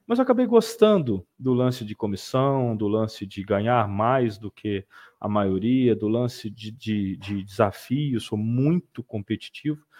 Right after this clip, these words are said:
E aí comecei a vender, vender, vender, vender, até algum dia que olharam pra mim, eu trabalhava na Casa Bahia ainda, ah, nem lembro o ano, tem bastante tempo, acho que tem uns dez, quinze anos já, falaram, "Agora você vai ser coordenador de treinamento."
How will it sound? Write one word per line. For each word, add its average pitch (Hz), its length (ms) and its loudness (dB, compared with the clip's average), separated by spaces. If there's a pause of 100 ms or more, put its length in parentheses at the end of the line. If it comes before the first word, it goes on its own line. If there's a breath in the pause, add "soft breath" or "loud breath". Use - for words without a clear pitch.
(420 loud breath)
E 160 60 0
aí 170 60 2
comecei 175 380 0
a - 20 -2
vender, 156 360 2
vender, 143 340 2
vender, 143 280 0
vender, 170 520 0
até 160 240 -2
algum 170 340 0
dia 151 200 -2
que 165 100 -8
olharam 135 300 4
pra 139 160 -4
mim, 139 300 -4 (100)
eu 113 120 -8
trabalhava 117 480 4
na 110 120 -2
Casa 135 300 0
Bahia 107 340 0
ainda, 123 340 -4 (560 soft breath)
ah, 104 220 -2
nem 135 160 0
lembro 120 320 2
o 98 40 2
ano, 110 300 -2
tem 98 160 -8
bastante 113 500 -4
tempo, 110 260 -6
acho - 100 -20
que - 40 -20
tem 101 80 -14
uns - 280 -16
dez, 107 340 4
quinze 101 320 -4
anos 95 240 -2
já, 104 220 0 (760)
falaram, 117 260 8
"Agora 135 180 6
você 135 180 -4
vai 139 80 -2
ser 127 120 -4
coordenador 143 720 4
de 143 100 -10
treinamento." 101 640 -2